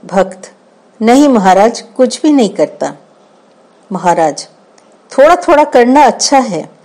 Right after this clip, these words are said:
शांति पाओगे, मन स्थिर होगा।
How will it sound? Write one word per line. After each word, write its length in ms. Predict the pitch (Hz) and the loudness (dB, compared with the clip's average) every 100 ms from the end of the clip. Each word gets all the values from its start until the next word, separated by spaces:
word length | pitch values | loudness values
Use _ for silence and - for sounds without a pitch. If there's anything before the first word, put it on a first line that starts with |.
| _ | _
शांति 480 | - - 202 196 247 | -10 -2 -2 0 -4
पाओगे, 500 | - 220 151 156 143 - _ | 0 0 0 -4 -10 -12 _
मन 260 | 196 254 247 | -2 0 0
स्थिर 420 | 208 - 247 262 277 | -2 -4 -2 -2 -2
होगा। 320 | 180 160 | -2 -2